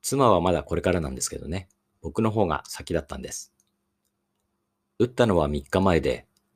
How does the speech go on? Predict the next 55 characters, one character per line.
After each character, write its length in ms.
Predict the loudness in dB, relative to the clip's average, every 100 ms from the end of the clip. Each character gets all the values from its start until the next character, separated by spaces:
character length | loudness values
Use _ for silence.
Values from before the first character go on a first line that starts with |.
| _ -10
注 180 | -4
射 120 | 0 0
自 180 | 0
体 160 | 2 2
は 160 | 2 -4
特 200 | -10 -4
別 220 | -2 -2 -2
痛 160 | 0
い 60 | 0
っ 20 |
て 80 | 0
こ 80 | -6
と 100 | -6
な 100 | -6
い 60 | -6
で 100 | -8
す。 180 | -14 _ _ _ _
普 100 | -16
通 180 | -6 -2
で 100 | -2
す。 320 | -4 -12 -20 _ _ _ _ _ _ _ _ _ _ _ -8
そ 80 |
れ 80 | -2
で 160 | 0 0 0
当 220 | 0 0
日 240 | 0 -2
は 300 | 2 2 0 _
ち 80 | -2
ょ 20 |
っ 60 | 2
と 160 | 4 4
打 40 |
っ 20 |
た 160 | 4 0
と 100 | 2
こ 120 | 0
ろ 60 | 0
が 120 | -4
痛 240 | -4 -4
む 60 | -2
程 220 | -2 -4
度 140 | -4
で、 240 | -6 -8 -10 _ _
な 140 | -6 -4
ん 80 |
と 80 | -2
も 100 | 0
な 80 | 0
か 100 | -2
っ 60 | -4
た 100 | -8
ん 60 |
で 80 | -8
す 80 | -10
が、 240 | -12 -16